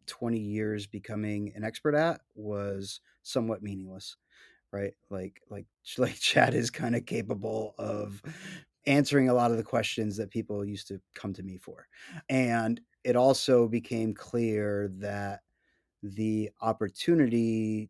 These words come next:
to play in markets that I previously would not have attempted to play in, uh,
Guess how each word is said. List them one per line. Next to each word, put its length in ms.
to 920
play 640
in 240
markets 800
that 220
I 100
previously 500
would 240
not 220
have 160
attempted 540
to 60
play 280
in, 300
uh, 460